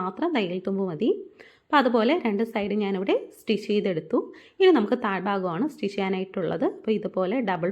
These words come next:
ഫോൾഡ് ചെയ്ത് താഴ്ഭാഗം ഫുള്ളായിട്ട് നമുക്ക് സ്റ്റിച്ച് ചെയ്തെടുക്കാം. കണ്ടോ, ഇതേപോലെ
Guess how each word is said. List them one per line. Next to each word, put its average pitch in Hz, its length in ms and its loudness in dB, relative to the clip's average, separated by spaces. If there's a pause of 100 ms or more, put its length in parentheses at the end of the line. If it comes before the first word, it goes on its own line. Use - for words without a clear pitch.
ഫോൾഡ് 190 320 -2
ചെയ്ത് 175 220 -2 (480)
താഴ്ഭാഗം 196 480 -2
ഫുള്ളായിട്ട് 190 520 -2
നമുക്ക് 208 260 -2 (480)
സ്റ്റിച്ച് 294 300 2
ചെയ്തെടുക്കാം. 165 540 0 (4000)
കണ്ടോ, 175 200 -6 (120)
ഇതേപോലെ 160 640 -6